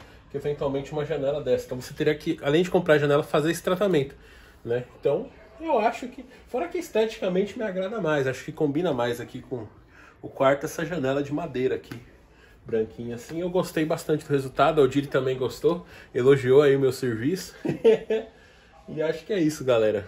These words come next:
foi isso daí. Valeu muito a pena, foi um projetinho legal que deu uma satisfação de fazer. E depois tem esse outro que vocês acompanharam aí, na reforma da lavanderia que eu tô fazendo. E a minha próxima empreitada agora é o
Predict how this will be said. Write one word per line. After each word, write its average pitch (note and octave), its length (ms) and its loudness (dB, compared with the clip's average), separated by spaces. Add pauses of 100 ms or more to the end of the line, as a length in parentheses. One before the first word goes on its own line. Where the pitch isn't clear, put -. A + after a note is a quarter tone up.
(100)
foi E3+ 220 -4
isso F3 180 -8
daí. C#3 260 0 (640)
Valeu C#3 240 6
muito D#3 180 2
a C3 60 2
pena, D#3+ 240 4
foi D#3+ 140 2
um D3 60 4
projetinho C#3+ 480 2
legal C3 380 2
que D3 80 -10
deu C3 120 0
uma C3 60 2
satisfação C3 600 -8
de B2 60 -14
fazer. C3 480 -8 (840)
E A2+ 540 -8 (840)
depois A#2+ 440 -4
tem C3+ 140 2
esse B2+ 140 -2
outro B2 160 -2
que - 60 -16
vocês B2+ 160 2
acompanharam B2 640 0
aí, C#3 80 2
na D#3+ 80 0
reforma B2+ 380 -2
da A#2+ 100 2
lavanderia B2 340 0
que A#2+ 60 -6
eu - 60 -18
tô A#2 60 -4
fazendo. D3+ 520 -2
E C#3+ 80 0
a C#3 60 2
minha C#3 140 0
próxima C#3+ 340 -4
empreitada B2+ 500 0
agora B2 280 0
é - 20 0
o D#3+ 120 -4